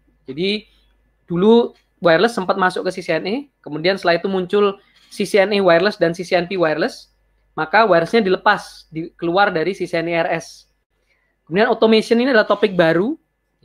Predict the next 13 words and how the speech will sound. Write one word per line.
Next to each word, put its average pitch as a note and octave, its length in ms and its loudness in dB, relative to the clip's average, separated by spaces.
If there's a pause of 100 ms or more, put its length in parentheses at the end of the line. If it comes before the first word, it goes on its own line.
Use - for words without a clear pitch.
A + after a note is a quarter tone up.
(520)
Jadi F3 400 -8 (880)
ini F#3+ 240 -2
benar-benar F#3 400 0
baru E3 320 0
ada D#3 160 -2
di D#3+ 80 -4
C D#3 160 -10
C F#3 160 0
N A3 80 -4
A G#3+ 80 0
maupun F3 320 -4
di E3+ 80 -4
C E3+ 160 -12